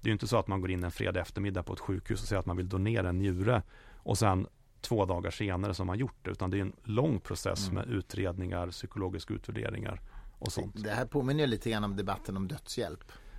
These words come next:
Speaker 1: Ja, det gör ju det,
Speaker 2: Där
Speaker 1: som märks
Speaker 2: motståndarna
Speaker 1: väldigt
Speaker 2: också hävdar läkareden och sådär, va?
Speaker 1: Ja, precis.
Speaker 2: Mm.
Speaker 1: Ja, det är en, det är en int-, intressant debatt som,
Speaker 2: Mm.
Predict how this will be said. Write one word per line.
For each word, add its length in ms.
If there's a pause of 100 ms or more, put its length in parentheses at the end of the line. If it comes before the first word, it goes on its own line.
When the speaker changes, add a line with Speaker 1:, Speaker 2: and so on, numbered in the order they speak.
Speaker 1:
Ja, 140
det 80
gör 140
ju 60
det, 80
Speaker 2:
Där 80
Speaker 1:
som 160
märks 180
Speaker 2:
motståndarna 280
Speaker 1:
väldigt 160
Speaker 2:
också 240
hävdar 440
läkareden 880
och 80
sådär, 240
va? 120 (340)
Speaker 1:
Ja, 120
precis. 540
Speaker 2:
Mm. 100 (460)
Speaker 1:
Ja, 140
det 80
är 20
en, 160
det 80
är 20
en 60 (100)
int-, 120
intressant 500
debatt 580
som, 240
Speaker 2:
Mm. 160